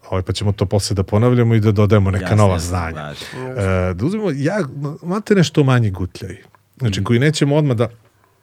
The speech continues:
Speaker 2: Progutamo.
Speaker 1: progutamo, zadržat ćemo ga ustima, ono malo prošetamo po, po, ovaj, ra-, različitim delovima jezika i usne duplje i, i posle sekund, dva, e, dve ćemo da, da, da to, da to, ovaj,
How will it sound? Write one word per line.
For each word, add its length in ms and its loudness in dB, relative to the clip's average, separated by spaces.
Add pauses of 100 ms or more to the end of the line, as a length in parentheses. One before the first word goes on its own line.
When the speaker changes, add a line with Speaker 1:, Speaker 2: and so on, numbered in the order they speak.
Speaker 2:
Progutamo. 240 -12
Speaker 1:
progutamo, 540 0
zadržat 380 -2
ćemo 200 -2
ga 100 -2
ustima, 400 -2
ono 120 0
malo 220 2
prošetamo 580 -2
po, 300 -6 (480)
po, 100 -4
ovaj, 380 0
ra-, 240 -8 (240)
različitim 400 -2
delovima 460 2
jezika 500 -4
i 100 -6
usne 220 -8
duplje 440 -2
i, 320 -4
i 300 -4
posle 340 -4
sekund, 420 -4
dva, 260 -4
e, 40 -16 (400)
dve 220 -4
ćemo 240 -4
da, 160 -6
da, 200 -8
da 200 -10
to, 260 -14
da 120 -12
to, 300 -12 (600)
ovaj, 260 -14